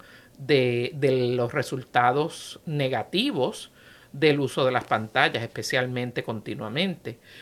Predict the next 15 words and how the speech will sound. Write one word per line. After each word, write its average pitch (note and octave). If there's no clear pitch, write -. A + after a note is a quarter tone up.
Pero B2+
cuando B2
comenzaban F3+
estos C3+
dispositivos, B2+
mm, D#3+
la D3+
sociedad B2
no F#3
sabía, F#4+
las -
personas C#3
no A3
sabíamos, G#3
ah, C#3